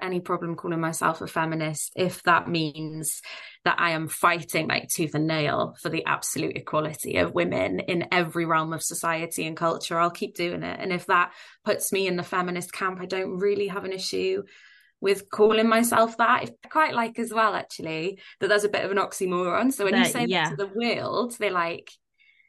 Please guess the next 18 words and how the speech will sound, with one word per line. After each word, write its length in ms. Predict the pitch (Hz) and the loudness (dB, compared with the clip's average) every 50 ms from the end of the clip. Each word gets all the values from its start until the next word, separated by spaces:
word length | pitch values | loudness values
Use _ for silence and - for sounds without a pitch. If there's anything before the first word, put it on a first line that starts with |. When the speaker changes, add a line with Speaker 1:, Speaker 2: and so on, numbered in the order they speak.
| - 226 233 | -14 -12 -10
Speaker 1:
"How, 420 | - 175 226 233 240 - - - - | -6 -2 -2 -2 -2 -2 -6 -8 -10
what? 420 | 196 208 226 247 294 277 - - - | -6 -2 2 2 2 2 0 -4 -8
How 220 | - - 220 220 208 | -4 0 2 2 2
can 160 | 202 226 233 | 2 2 0
you 80 | 233 233 | 0 -2
Speaker 2:
<laughs> 300 | - - - 202 - - | -2 -2 -2 -2 -2 -2
Speaker 1:
know?" 160 | - 226 - - | -4 -4 -4 -2
So 100 | - 226 | -2 -2
actually, 320 | 240 233 226 - 247 240 | -2 -2 -4 -6 -2 0
I 60 | 220 214 | 0 2
really 260 | 214 240 240 247 233 | 2 0 0 0 2
like 260 | 254 262 254 269 - | 2 0 0 -2 -6
that 120 | 320 285 | -8 -8
it's 120 | 254 233 226 | -8 -8 -8
a 60 | 196 | -8
tiny 280 | - 214 190 175 180 180 | -2 -2 0 0 0 -2
bit 220 | - - - - _ | -4 -6 -8 -10 _
provocative. 720 | - 175 180 175 170 175 - 180 185 196 190 180 190 202 | -10 -4 -2 -2 -2 -2 -4 -6 -4 -2 -2 -2 -2 -6